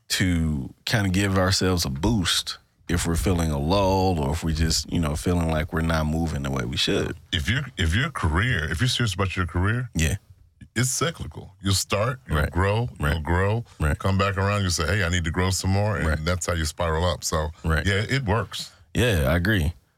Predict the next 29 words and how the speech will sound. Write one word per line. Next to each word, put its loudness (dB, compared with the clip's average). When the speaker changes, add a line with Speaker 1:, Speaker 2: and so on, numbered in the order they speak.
Speaker 1:
Um, 4
so 2
let's, 2
let, 2
let's 2
list 4
out 2
the 0
six 2
stages, 2
and 4
then 4
we'll 4
dive 2
into 2
each 2
one 4
of 2
'em. 2
Speaker 2:
Go 0
for 2
it. -6
Speaker 1:
Um, 2
six 0
stages: 2
assessment, 2
Speaker 2:
Mm-hmm. -4
Speaker 1:
um, 2
investigation, 2